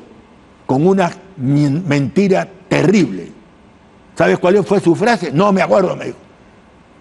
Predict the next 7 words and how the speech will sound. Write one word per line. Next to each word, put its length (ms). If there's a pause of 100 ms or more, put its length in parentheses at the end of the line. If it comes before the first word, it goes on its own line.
(140)
"Honradez, 920 (560)
tecnología 920 (360)
y 140
trabajo". 720 (720)
Le 80
dije, 240
"Alejandro, 580